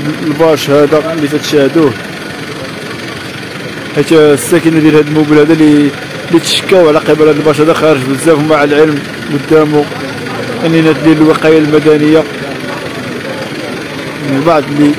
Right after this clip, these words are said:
تيبداو يستغلوا بحال هاد المسافات هادي، تيستغلوا بزاف د الحوايج، تيوليو خارجين للشانطي، تيوليو، آه، الاحتياطات بزاف. يعني هنا تتبقى علامات استفهام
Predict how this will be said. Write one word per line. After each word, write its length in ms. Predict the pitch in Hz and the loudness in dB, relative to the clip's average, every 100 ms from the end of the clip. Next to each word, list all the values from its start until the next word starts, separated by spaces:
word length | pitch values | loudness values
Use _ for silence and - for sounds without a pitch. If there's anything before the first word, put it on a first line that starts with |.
| - - | -6 -4
تيبداو 340 | 160 147 156 160 131 | -2 2 2 2 -4
يستغلوا 520 | 139 143 143 151 160 147 - | -4 0 0 2 0 0 -8
بحال 180 | - 147 | -2 2
هاد 100 | 143 139 | 2 0
المسافات 840 | 143 147 143 151 147 156 139 147 139 | -4 -2 -2 -2 0 0 2 0 2
هادي، 240 | 143 156 151 - - - - - - - - - - - - - - - - | 2 2 -2 -8 -12 -14 -14 -12 -12 -12 -12 -12 -12 -12 -12 -12 -12 -12 -10
تيستغلوا 580 | 180 180 - 160 156 160 | -6 -4 0 2 4 2
بزاف 320 | 139 117 156 | 0 0 -2
د 120 | 160 143 | -2 -2
الحوايج، 360 | 135 156 151 - | 0 2 2 0
تيوليو 320 | 147 151 151 | -2 0 0
خارجين 360 | 139 151 135 143 | 2 0 2 0
للشانطي، 600 | 131 - 160 147 170 156 | -2 -2 -2 -2 0 -2
تيوليو، 720 | 151 156 147 151 147 143 147 | 0 0 2 2 4 4 4
آه، 160 | 139 135 - - - - | 4 0 -6 -12 -10 -10
الاحتياطات 640 | - - 170 160 160 156 143 | -10 -6 0 2 4 0 0
بزاف. 420 | 143 135 151 165 127 - - 113 - - 175 180 | -6 -4 0 0 0 -8 -10 -10 -10 -10 -8 -6
يعني 260 | 143 151 147 | -2 0 0
هنا 140 | 170 156 - - 156 - | 0 -2 -4 -10 -10 -8
تتبقى 460 | 139 - 156 151 | -8 -4 -4 -2
علامات 380 | 147 147 147 143 - 143 | -2 -2 -2 -4 -6 -10
استفهام 640 | - - 143 139 151 147 | -10 -10 -8 -2 0 0